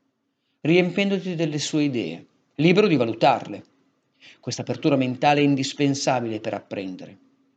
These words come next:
Come puoi versare in una tazza già piena, magari di acqua sporca, dell'acqua pulita se prima non l'hai svuotata? Il silenzio è prerequisito dell'ascolto del leader.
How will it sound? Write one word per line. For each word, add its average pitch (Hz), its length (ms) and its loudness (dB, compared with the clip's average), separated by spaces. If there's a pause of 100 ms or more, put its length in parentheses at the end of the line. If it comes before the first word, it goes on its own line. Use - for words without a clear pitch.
(520)
Come 202 180 2
puoi 160 200 4
versare 127 640 0
in 131 160 0
una 127 180 -2
tazza 135 340 -2
già 123 180 -2
piena, 127 560 -2 (180)
magari 104 340 -2
di 101 100 -6
acqua 101 200 -12
sporca, 117 600 -8 (320)
dell'acqua 147 520 2
pulita 135 500 0
se - 220 -2
prima 135 260 -4
non 117 160 -6
l'hai 113 120 -4
svuotata? 113 680 -4 (2250)
Il 131 80 -12
silenzio 170 680 2
è 127 120 -4
prerequisito 127 680 -2
dell'ascolto 139 560 -2
del 135 180 2
leader. 82 420 -12